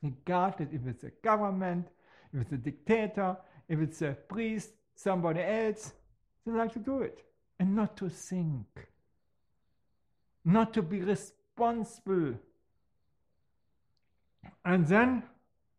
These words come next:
the result is they blame it on God. What has God to do with this B S?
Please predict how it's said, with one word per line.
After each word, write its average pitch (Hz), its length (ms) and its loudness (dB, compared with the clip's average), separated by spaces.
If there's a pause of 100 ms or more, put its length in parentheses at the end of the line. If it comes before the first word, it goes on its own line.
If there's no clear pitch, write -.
(1160)
the 180 140 4
result 208 540 4
is 254 460 -2 (1600)
they 254 100 6
blame 262 440 6
it 254 100 0
on 254 240 2
God. 285 360 12 (2000)
What 220 160 2
has 240 480 6
God 269 320 6
to 240 120 0
do 220 140 -2
with 226 340 0
this 220 280 -2
B 196 400 0
S? 233 500 0